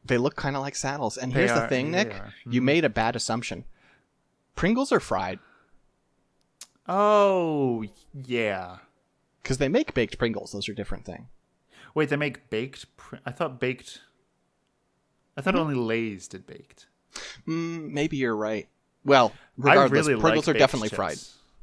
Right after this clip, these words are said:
Speaker 2: is the
Speaker 1: Pringles
Speaker 2: thing.
Speaker 1: are definitely fried. I'm, I know that
Speaker 2: Okay.
Speaker 1: for sure. I feel like they make baked Pringles, but I could be, I could be mistaken.
Speaker 2: There's something very strange about baked chips that I find really addicting when eating them.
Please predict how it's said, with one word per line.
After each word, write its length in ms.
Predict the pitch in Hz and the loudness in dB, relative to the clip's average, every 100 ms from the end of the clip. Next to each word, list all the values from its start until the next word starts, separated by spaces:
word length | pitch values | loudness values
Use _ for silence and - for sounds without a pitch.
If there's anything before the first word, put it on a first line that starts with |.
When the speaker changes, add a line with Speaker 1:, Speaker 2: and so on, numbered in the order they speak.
| - _ _ | -20 _ _
Speaker 2:
is 80 | 120 | -12
the 60 | 110 | -6
Speaker 1:
Pringles 240 | 147 135 | -2 -2
Speaker 2:
thing. 60 | 131 | -2
Speaker 1:
are 20 | |
definitely 320 | 117 113 101 90 | -2 -2 -6 -6
fried. 300 | 80 - - | -8 -8 -10
I'm, 220 | 101 104 | -10 -8
I 100 | 110 | -4
know 160 | 110 120 | -2 0
that 140 | 113 | -2
Speaker 2:
Okay. 80 | 107 | -2
Speaker 1:
for 80 | 101 | -6
sure. 240 | - 80 - | -10 -10 -8
I 140 | 95 | -8
feel 500 | 98 _ _ 151 233 | -10 _ _ -8 -4
like 200 | 247 240 | -4 -2
they 120 | 214 | -4
make 300 | 196 196 202 _ _ _ _ _ 120 | 0 0 -2 _ _ _ _ _ -6
baked 280 | 135 139 - | -2 -2 0
Pringles, 340 | 156 147 139 | -2 -2 -4
but 100 | - | -4
I 60 | 98 | -6
could 200 | - 104 | -4 -6
be, 320 | 101 98 95 - | -4 -6 -10 -8
I 80 | 110 | -8
could 200 | - 117 | -4 -2
be 100 | 113 | -2
mistaken. 500 | 107 - 95 - - - | -2 -4 -6 -6 -18 -6
Speaker 2:
There's 160 | - 185 | 0 2
something 300 | 294 294 202 | 2 0 0
very 240 | 170 156 | 2 0
strange 800 | 143 - - 123 120 110 95 95 | -2 -6 -4 -2 0 -2 -4 -8
about 400 | - 107 101 92 | -10 -4 -6 -4
baked 340 | 110 104 - - | -6 -6 -10 -8
chips 500 | 113 98 - - - | -6 -6 -10 -16 -18
that 160 | - 120 | -6 0
I 120 | 110 | 0
find 380 | - 123 107 101 | 0 -2 -2 -4
really 500 | 110 107 101 92 87 _ _ _ _ | -4 -2 -4 -8 -14 _ _ _ _
addicting 500 | 120 110 101 98 92 98 _ _ _ _ _ | -10 -6 -6 -8 -18 -20 _ _ _ _ _
when 120 | 110 | -16
eating 280 | 107 107 92 | -14 -14 -16
them. 240 | 92 - | -20 -20